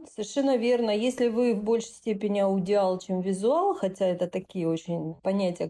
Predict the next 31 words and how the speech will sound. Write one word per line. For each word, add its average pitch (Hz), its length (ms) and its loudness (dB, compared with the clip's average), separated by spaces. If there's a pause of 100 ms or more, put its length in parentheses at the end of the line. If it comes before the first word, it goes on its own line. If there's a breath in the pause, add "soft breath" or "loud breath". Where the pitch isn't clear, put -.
контекстуальные, 196 1300 -2
но 214 160 0
тем 233 240 -2
не 226 60 0
менее, 175 380 0
если 190 180 -4
вы 196 100 -2
себя 185 280 -2
убедили 175 420 -4
в 170 80 -12
том, 180 180 -4
что - 200 -12
вы 165 120 -8
в 170 60 -4
большей 175 300 -2
степени 175 520 -6
аудиал, 185 480 2 (220)
пишите 294 400 -2
себе 226 440 0
маленькие, 196 800 0
записывайте 175 680 -4
голосом 226 540 -2
с-, - 120 -20
вечером 175 560 -4
себе 170 300 -6
маленькие 196 560 -2
вот 160 140 -6
такие 185 440 -6
вот 175 220 -6 (220)
итоги 175 420 -4
дня. 156 360 -4